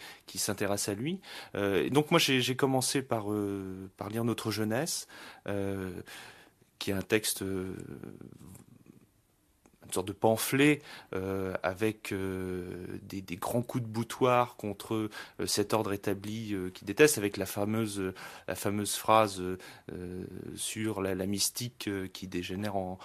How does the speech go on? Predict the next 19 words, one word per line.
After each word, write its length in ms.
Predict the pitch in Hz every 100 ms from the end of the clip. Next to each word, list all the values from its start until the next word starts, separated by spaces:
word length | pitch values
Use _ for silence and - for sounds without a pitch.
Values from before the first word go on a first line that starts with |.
| - -
en 100 | 98
une 140 | 98
politique. 680 | - 104 104 - 160 170 98 95 - - -
Et 480 | 104 107 107 - 69
moi, 140 | 120
ce 80 | 156
qui 120 | -
m'avait, 360 | 127 120 127 123
euh, 120 | 113
beaucoup 280 | 110 110 117
marqué 400 | 117 - - 185
à 60 |
cette 200 | 135 107
époque, 380 | 107 - 147 175 - - -
c'était 280 | - 110 135
cette 240 | - 127
capacité 600 | - 135 131 - 123 127
de 80 | 117
révolte, 640 | 101 117 110 123 180 -